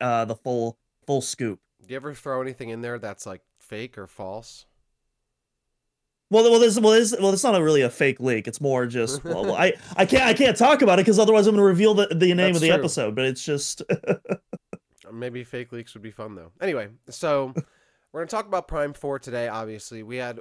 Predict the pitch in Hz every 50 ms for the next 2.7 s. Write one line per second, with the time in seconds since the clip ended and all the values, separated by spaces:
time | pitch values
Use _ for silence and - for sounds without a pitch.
0 | - - 110 - - 127 120 110 120 110 - 113 104 101 113 123 127 113 107 110
1 | 107 127 117 113 110 104 104 104 104 - _ - 110 104 101 95 98 95 95 101
2 | 101 101 98 104 98 _ 127 110 95 110 107 104 104